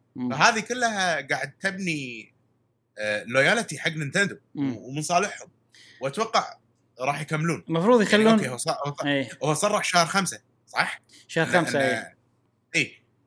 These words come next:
Speaker 2: عقب تصريحه اللي بشهر خمسة، شنو نزلوا شركة بوكيمون؟
Speaker 1: بس بوكيمون ما لهم شغل ب-،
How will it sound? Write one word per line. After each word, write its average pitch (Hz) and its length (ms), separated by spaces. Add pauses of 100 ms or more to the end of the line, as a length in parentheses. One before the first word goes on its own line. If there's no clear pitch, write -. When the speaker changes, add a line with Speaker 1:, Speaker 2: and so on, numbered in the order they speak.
(480)
Speaker 2:
عقب 185 220
تصريحه 196 400
اللي 139 120
بشهر 165 220
خمسة، 190 480
شنو 185 240
نزلوا 151 300 (120)
شركة 131 300
بوكيمون؟ 110 320 (1200)
Speaker 1:
بس 180 160
بوكيمون 247 520
ما 220 260
لهم 240 180
شغل 131 240
ب-، 117 300